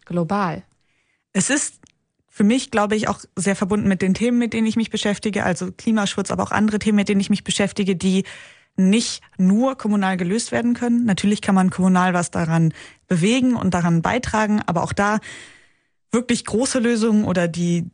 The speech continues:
Speaker 2: die großen Räder zu drehen, das wäre dann international. Und das ist die, die quasi politische Motivation. Und dann muss ich sagen, dass es unglaublich spannend ist. Man lernt unglaublich viel dadurch, dass man nicht in dem, was man seit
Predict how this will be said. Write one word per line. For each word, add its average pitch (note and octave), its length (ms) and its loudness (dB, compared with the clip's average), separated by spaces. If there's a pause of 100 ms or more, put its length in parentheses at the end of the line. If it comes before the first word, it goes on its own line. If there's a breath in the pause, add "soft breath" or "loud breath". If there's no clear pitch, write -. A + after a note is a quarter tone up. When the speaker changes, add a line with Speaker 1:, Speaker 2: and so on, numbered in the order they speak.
Speaker 2:
die F#3 140 0
großen G#3 400 0
Räder G3 420 -2
zu F#3 140 -2
drehen, G3 320 0
das F3 180 -2
wäre F#3 180 -2
dann F3+ 140 0
international. F#3 880 2 (880)
Und G#3 120 2
das G3+ 160 0
ist G#3 160 -4
die, F#3 200 2
die E3+ 280 -2 (100)
quasi F3 260 -2
politische B3 480 -2
Motivation. A3+ 760 0 (340 loud breath)
Und G3 140 2
dann G#3 200 4
muss G#3+ 160 2
ich G#3 120 -2
sagen, G3 200 0
dass F#3+ 160 -2
es - 280 -6
unglaublich G3 880 0
spannend G3+ 400 0
ist. F#3+ 140 -4
Man F3+ 120 4
lernt F#3+ 380 0
unglaublich G#3+ 440 0
viel A#3 200 0
dadurch, G3 260 0
dass F#3+ 180 -4
man F#3 140 2
nicht G#3 220 0
in F#3+ 160 2
dem, G3+ 200 0
was F#3 200 -4
man F3+ 260 2 (340 loud breath)
seit F3+ 440 -2